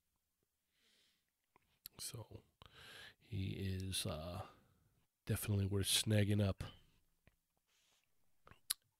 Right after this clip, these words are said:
And then the, the, the, the king of the ring here. I can't wait. Woo! It's been so long,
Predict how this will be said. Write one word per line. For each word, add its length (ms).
And 140
then 340
the, 80
the, 200
the, 280
the 120
king 320
of 140
the 100
ring 340
here. 280
I 60
can't 320
wait. 500
Woo! 160
It's 1300
been 140
so 240
long, 500